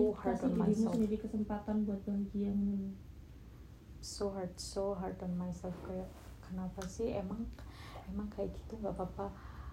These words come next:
Speaker 1: Akhirnya aku sekarang gitu, kalem aja. Oh, misalkan aku hari ini ada enam hal yang harus aku lakukan, ketika dua atau tiganya tidak, dua atau tiga itu menurutku sakit gitu loh. Kalau satu ya udah gitu kan.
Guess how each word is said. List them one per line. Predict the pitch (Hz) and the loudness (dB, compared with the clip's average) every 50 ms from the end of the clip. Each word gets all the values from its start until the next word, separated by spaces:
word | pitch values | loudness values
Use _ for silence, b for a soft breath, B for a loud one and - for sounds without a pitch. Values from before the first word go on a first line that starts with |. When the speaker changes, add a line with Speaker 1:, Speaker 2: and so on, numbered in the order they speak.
| B B B | B B B
Speaker 1:
Akhirnya | B 202 190 196 254 269 | B 0 4 6 8 8
aku | 277 302 285 | 8 6 4
sekarang | - - 233 254 269 | 4 8 10 12 12
gitu, | 277 247 214 - - 247 | 12 10 8 2 0 0
kalem | 254 - 190 190 190 196 196 202 208 | 2 2 2 2 4 2 2 4 4
aja. | 233 262 254 254 226 233 233 226 - | 4 4 6 6 6 6 6 4 2
Oh, | - 104 107 - - - - | 2 0 0 -2 -4 -6 -6
misalkan | 196 196 175 196 185 180 - 196 | -4 -4 -2 -2 -2 -2 -2 -2
aku | 196 190 190 202 | -2 0 2 2
hari | 196 196 185 185 | 2 2 2 0
ini | 190 196 | 0 0
ada | 196 196 185 | -2 -2 -2
enam | 180 185 190 190 185 | -2 -2 -2 0 0
hal | 185 185 | 2 2
yang | 180 180 175 | 2 2 2
harus | 180 180 180 | 2 0 -2
aku | 202 196 - 196 | -4 -4 -4 -2
lakukan, | 190 190 185 185 - 226 240 247 240 | -2 -2 -4 -2 0 2 2 2 2
ketika | - 202 - - 175 - 185 185 175 B B B B B B B | 2 -2 -2 -4 -4 -2 -2 -2 -4 B B B B B B B
dua | - - 190 190 185 185 | -4 0 2 2 2 2
atau | 180 196 190 | 2 0 0
tiganya | 185 202 185 - 185 185 185 185 185 190 | 0 0 -2 -2 -2 -2 -2 -2 -2 -2
tidak, | 175 208 196 190 190 - - - - - - - | -2 -2 0 0 -2 -4 -6 -8 -12 -10 -6 4
dua | 180 180 185 196 | 8 10 10 10
atau | 202 240 | 10 10
tiga | 233 254 247 - 196 | 8 8 6 6 4
itu | 190 190 226 | 4 4 2
menurutku | 233 220 214 - - | 2 2 2 2 2
sakit | 233 226 - 202 190 - 202 190 | 2 2 2 -2 0 0 -2 -2
gitu | - 190 175 | -2 -2 -2
loh. | 180 185 185 | -2 -2 0
Kalau | - 202 - | 2 2 2
satu | - - 196 196 - 247 247 | 2 2 2 2 4 2 4
ya | 214 | 4
udah | 185 170 170 - 190 180 170 | 4 2 2 2 2 0 0
gitu | 175 175 - | 0 -2 -2
kan. | - 202 | -4 -4